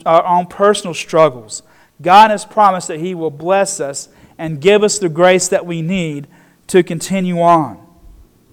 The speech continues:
If that persecution, as I was saying, had not happened, I wonder if, if, if the church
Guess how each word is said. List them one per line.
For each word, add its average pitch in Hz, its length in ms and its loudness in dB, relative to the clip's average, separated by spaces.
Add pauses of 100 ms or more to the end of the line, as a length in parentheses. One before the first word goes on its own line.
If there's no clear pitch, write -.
(1500)
If 170 80 -6
that 262 180 4
persecution, 233 960 0 (180)
as 165 160 -8
I 202 120 4
was 185 140 -2
saying, 208 280 -4
had 170 220 -4
not 180 320 -4
happened, 208 580 -2 (420)
I 208 200 6
wonder 214 520 2
if, 185 300 -2
if, 170 220 -4
if 175 160 -8
the 156 100 -10
church - 800 0